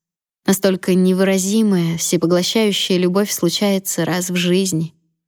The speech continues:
Любовь к Сэму подкрадывалась незаметно, шаг за шагом, дожидаясь удобного момента, чтобы открыться. Сэм понимал, кто такой Алекс, и не пытался с ним соперничать, не изображал из себя того, кем не являлся.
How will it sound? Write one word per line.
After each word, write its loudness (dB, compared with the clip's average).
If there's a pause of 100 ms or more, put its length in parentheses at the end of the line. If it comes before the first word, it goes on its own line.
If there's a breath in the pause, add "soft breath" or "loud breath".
(500)
Любовь 2
к -12
Сэму 0
подкрадывалась -2
незаметно, 0 (120)
шаг -2
за -2
шагом, -4
дожидаясь 0
удобного 2
момента, 0
чтобы -4
открыться. -8 (800)
Сэм 0
понимал, 2
кто -4
такой -2
Алекс, -6 (140)
и 4
не 2
пытался -2
с -6
ним 0
соперничать, -2
не 4
изображал 0
из -2
себя -2
того, -2
кем -2
не 4
являлся. -4